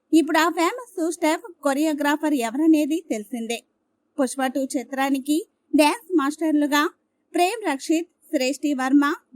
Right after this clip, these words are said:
గణేష్ ఆచార్య, విజయ్ పోలాకి వర్క్ చేస్తున్నారు. అయితే ఈ టైటిల్ పాటలోని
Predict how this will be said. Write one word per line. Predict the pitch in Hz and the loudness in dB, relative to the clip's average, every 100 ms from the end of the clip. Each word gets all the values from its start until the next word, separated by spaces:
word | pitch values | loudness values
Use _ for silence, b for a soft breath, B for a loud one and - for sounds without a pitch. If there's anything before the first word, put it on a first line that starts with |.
| 233 | -2
గణేష్ | 240 262 349 - _ | -2 -2 -6 -8 _
ఆచార్య, | 240 247 247 294 262 294 294 - _ _ - | -6 -4 -2 -2 2 0 0 -6 _ _ 0
విజయ్ | 302 330 508 494 | 2 2 -2 -2
పోలాకి | 339 302 311 294 302 392 | 0 2 0 0 -4 -2
వర్క్ | 247 254 - 294 | -4 -4 -4 -6
చేస్తున్నారు. | 240 269 240 240 240 _ _ _ | -4 -6 -2 -2 -4 _ _ _
అయితే | 247 247 254 277 - _ _ - | -6 -2 -2 -4 -6 _ _ 0
ఈ | 330 | 0
టైటిల్ | 370 320 403 466 453 | 2 0 -2 -6 -6
పాటలోని | 320 254 311 302 285 285 | -2 -2 0 0 0 0